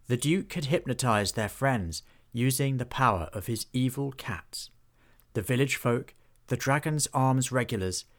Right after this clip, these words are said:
Henry the Halfling, Gresser the Griffin, Willy the Werewolf, and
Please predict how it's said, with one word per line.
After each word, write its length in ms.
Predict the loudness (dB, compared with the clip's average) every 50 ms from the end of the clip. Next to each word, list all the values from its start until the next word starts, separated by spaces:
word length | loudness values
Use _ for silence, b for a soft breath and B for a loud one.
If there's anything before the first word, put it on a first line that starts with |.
| b b b b b
Henry 340 | 0 2 2 4 4 2 2
the 140 | 2 0 0
Halfling, 520 | 2 2 2 0 0 -4 -8 -8 -8 -8 -8 -2
Gresser 340 | 0 0 2 2 0 0 0
the 120 | -2 -4
Griffin, 500 | -2 -2 -4 -4 -2 -4 -4 -4 -4 -2
Willy 260 | 2 2 4 4 6
the 80 | 4 4
Werewolf, 460 | 4 4 4 4 4 2 2 0 -2 _ 0
and 380 | 0 0 2 0 -2 -4 -4